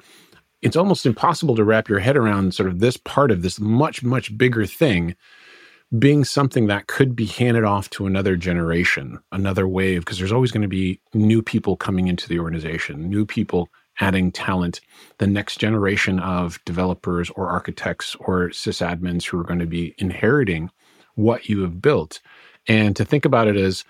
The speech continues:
you know, I hand laid all the tile and I, I put in, like, you know, the bread oven and, you know, this was me and this is, like, my hands and my, you know, blood, sweat and tears and, and went into this. Looking at it that way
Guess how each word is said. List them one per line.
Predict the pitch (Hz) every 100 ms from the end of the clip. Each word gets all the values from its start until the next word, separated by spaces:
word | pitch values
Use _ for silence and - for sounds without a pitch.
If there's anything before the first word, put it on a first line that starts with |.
| _
you | -
know, | 104 104
I | 110
hand | 101 117 110 98
laid | 104 95
all | 98
the | 87
tile | - - 101 95 80 - - -
and | 98
I, | 104 104 - - -
I | 104
put | - 127
in, | 110 104 95
like, | 92 92 -
you |
know, | 98 95
the | 87 90 87 -
bread | 123 107 101
oven | 120 95 95 90 92 - -
and, | 104 104
you | 101
know, | 98
this | -
was | 107 104
me | 113 113 110
and |
this | 101 -
is, | 104
like, | 107 101
my | 107 104
hands | 98 110 110 104
and | 95 90 92
my, |
you | 90 98
know, | 95
blood, | 90 131 107
sweat | - 127 -
and | -
tears | 131 117 101
and, | 90 80
and | 98 92
went | 101 104 113
into | 151 113
this. | 87 92 - _ - _ _ -
Looking | 131 143 165 123
at |
it | 104 95
that | 107 151 135
way | 104 95 90